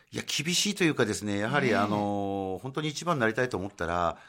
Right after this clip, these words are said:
Speaker 1: 人のせいにしてたら多分何も解決しないんで、解決できるのは自分自身だなっていうふうに、その時初めて分かった感じですね。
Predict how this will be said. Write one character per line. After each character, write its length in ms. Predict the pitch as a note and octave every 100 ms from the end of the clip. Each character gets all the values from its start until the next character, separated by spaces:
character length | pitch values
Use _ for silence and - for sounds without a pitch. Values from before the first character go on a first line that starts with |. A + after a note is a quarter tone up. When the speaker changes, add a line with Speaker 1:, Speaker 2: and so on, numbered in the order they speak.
| - -
Speaker 1:
人 200 | - -
の 80 | A2
せ 160 | - B2
い 40 |
に 100 | F2
し 60 | -
て 80 |
た 100 | D#2
ら 120 | C#2+ C#2
多 180 | D2
分 240 | C#2 B1+ C2+
何 180 | F2 A2
も 100 | A2
解 200 | G#2+ G2+
決 180 | G2+
し 100 | -
な 100 | F#2+
い 60 | E2
ん 60 | C#2
で、 220 | C2+ - - _
解 240 | - G#2+ G#2
決 200 | G#2+ G2
で 120 | G#2
き 80 | A2+
る 60 |
の 80 | F2+
は 60 | C#2
自 140 | C#2+
分 160 | D#2+ D#2+
自 240 | F2 -
身 60 | B1
だ 80 |
な 100 | D#2
っ 40 | -
て 100 | D#2+
い 20 |
う 20 |
ふ 40 | D#2
う 20 |
に、 160 | B1+ - _ _ _ -
そ 120 | G#2+
の 40 |
時 140 | G#2+ C2+
初 160 | C2+
め 80 | D2
て 100 | -
分 80 | C2+
か 120 | D2
っ 60 | -
た 100 | -
感 120 | -
じ 100 | -
で 60 |
す 120 | - -
ね。 180 | -